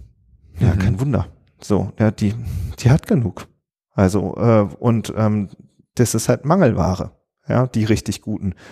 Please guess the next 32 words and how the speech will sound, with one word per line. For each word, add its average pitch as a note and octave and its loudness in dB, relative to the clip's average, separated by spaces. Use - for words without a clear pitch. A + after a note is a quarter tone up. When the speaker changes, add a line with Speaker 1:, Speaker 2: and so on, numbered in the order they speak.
Speaker 1:
Und A2+ 2
wenn A2 4
dann, G#2+ 4
wenn A2 2
man G2+ 2
da G#2 4
mal G#2 4
jemanden G2+ -2
dann F2+ -4
hat, - -2
so D3+ -4
dann, D3 -2
ähm, C3 -2
dann B2+ 0
werden C3 4
die C#3 0
halt C#3+ 2
durchgebucht. A2 -2
So, G#2+ 2
Speaker 2:
Mhm. A2+ -4
Speaker 1:
und, G#2+ 0
äh, G#2 2
während G#2+ 4
du G#2 0
halt, G#2 4
ähm, F#2+ 0
äh, G2+ 4
die, G#2+ -2
die G2+ -2
Textschrubber, C#3+ 0
so, C#3 -4
die, C3+ -6